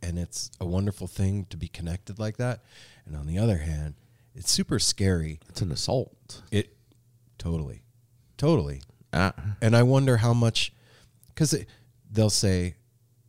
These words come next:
Speaker 1: it's like when you watch Ancient Aliens and they're like, "Ancient alien theorists believe." And if you're not thinking about that and you just listen to it and let it go by,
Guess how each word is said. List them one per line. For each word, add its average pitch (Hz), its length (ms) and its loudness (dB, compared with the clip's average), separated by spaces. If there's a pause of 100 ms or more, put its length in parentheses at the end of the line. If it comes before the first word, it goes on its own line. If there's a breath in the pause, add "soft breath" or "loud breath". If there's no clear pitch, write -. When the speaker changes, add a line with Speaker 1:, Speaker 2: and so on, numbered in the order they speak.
(120)
Speaker 1:
it's 110 180 2
like 123 180 4
when 120 140 4
you 117 80 4
watch 104 260 2
Ancient 104 340 0
Aliens 104 520 -2 (260 soft breath)
and 90 140 -2
they're 87 100 0
like, 78 260 -6 (320)
"Ancient 120 420 0
alien 110 400 2
theorists 123 580 0 (120)
believe." 78 520 -4 (840)
And 104 260 0 (800)
if - 180 -6
you're 170 100 2
not 208 180 0
thinking 175 420 0
about 165 280 -2
that 170 180 0
and 113 140 2
you 117 60 0
just 117 180 0
listen 104 400 0
to 123 160 2
it 117 80 4
and 95 120 -4
let 101 140 0
it 95 100 -10
go 98 140 0
by, 98 320 0